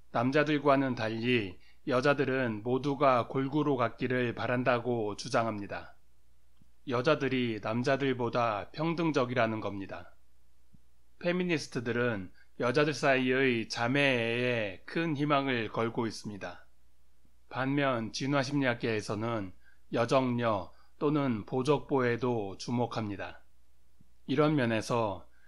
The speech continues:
여자들은 모두가 골고루 갖기를 바란다는 레드필 코리아의 주장은 진화심리학보다는 페미니즘과 일맥상통합니다. 현존 원시 부족들을 보면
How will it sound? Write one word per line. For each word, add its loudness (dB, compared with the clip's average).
여자들은 4
모두가 4
골고루 2
갖기를 2
바란다는 0
레드필 2
코리아의 2
주장은 -4
진화심리학보다는 2
페미니즘과 2
일맥상통합니다. -2
현존 4
원시 0
부족들을 0
보면 -2